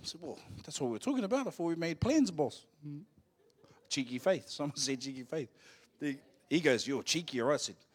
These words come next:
"But it's true, eh?" He goes, "Yes." "Okay, done." Shook, shook on it, done. Month later, I was coming back here. Uh, we went through the thing where we had to come back to New Zealand. <clears throat>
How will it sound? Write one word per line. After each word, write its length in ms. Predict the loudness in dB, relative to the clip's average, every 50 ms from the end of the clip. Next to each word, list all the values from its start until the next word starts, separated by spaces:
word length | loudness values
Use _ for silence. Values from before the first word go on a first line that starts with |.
| _ _ _ _ _ _ _ _ _ _
"But 140 | -8 -6 -6
it's 180 | -6 -8 -8
true, 260 | -6 -4 -2 -2 0 0
eh?" 140 | 0 -2
He 840 | -2 -6 -12 _ -20 -20 -20 _ _ _ _ _ _ _ _ -20 -18
goes, 160 | -14 -10 -8
"Yes." 360 | -8 -8 -8 -8 -12 -12 -14 -16 _ _ -12
"Okay, 280 | -10 -8 -8 -8 -10 -8
done." 280 | -8 -8 -8 -8 -10 -12 _ _ _ _ _ _ _ _ _ -14 -12
Shook, 240 | -10 -10 -10 -12 -14 -12
shook 180 | -10 -8 -8 -8
on 100 | -8 -8
it, 60 | -10 _ _ _ _ _ -10
done. 220 | -10 -10 -10 -12 -18 _ _ _ _ _ _ _ _ _ _ _ 0
Month 240 | 2 2 2 0 0
later, 340 | 0 2 2 2 0 -2 -4 _ _ _
I 60 | -4
was 140 | -2 -2 0
coming 240 | 0 0 0 2 2
back 160 | 2 0 0
here. 240 | 0 0 0 0 -2 -6 -16 -20 -20 _ _ _ _ _ _ _ _ _ _ _ _ _ _ -16 -16 _ _ _ _ _ _ _ _ -20 -20 _ _ _ _ -20 -20 _ _ _ -14 -10 -8
Uh, 180 | -6 -6 -6 -6
we 120 | -4 -2
went 160 | 0 0 0 0
through 200 | -2 -2 -2 -2
the 60 | -2
thing 240 | -2 0 0 2 4
where 120 | 4 4
we 140 | 4 4 2
had 80 | 0 -2
to 80 | -2
come 160 | 0 0 2 2
back 140 | 2 0 0
to 100 | -2 -2
New 140 | 0 0 2
Zealand. 420 | 2 2 0 0 -2 -6 -8 -6
<clears throat> 80 | -4